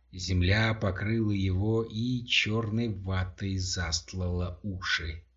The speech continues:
Ее рыхлые частицы проникали в нос,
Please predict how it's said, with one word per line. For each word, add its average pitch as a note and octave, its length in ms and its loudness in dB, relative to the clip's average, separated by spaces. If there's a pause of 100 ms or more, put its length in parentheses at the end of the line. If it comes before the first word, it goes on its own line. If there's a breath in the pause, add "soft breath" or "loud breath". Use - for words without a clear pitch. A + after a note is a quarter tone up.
(300)
Ее G#2+ 480 8
рыхлые A#2 540 6
частицы A2 640 4
проникали F2+ 600 4
в E2 160 -2
нос, E2+ 560 2